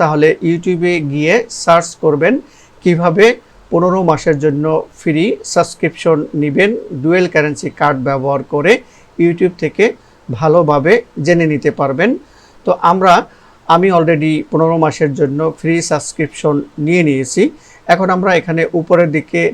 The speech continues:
ট্রাই ভিও, এখানে ক্লিক করব। এখানে ক্লিক করার পরে একটু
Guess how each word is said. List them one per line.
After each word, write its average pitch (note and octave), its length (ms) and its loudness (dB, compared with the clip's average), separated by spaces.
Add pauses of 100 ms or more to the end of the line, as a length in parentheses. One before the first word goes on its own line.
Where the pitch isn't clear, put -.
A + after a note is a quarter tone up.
(120)
ট্রাই D#3 240 4 (260)
ভিও, D#3 260 4 (600)
এখানে F#3+ 200 0 (100)
ক্লিক D3+ 280 -4
করব। C#3+ 180 -2 (760)
এখানে G3 240 -4 (100)
ক্লিক F3 260 -4
করার D#3+ 300 0
পরে D#3 200 2 (360)
একটু - 220 -6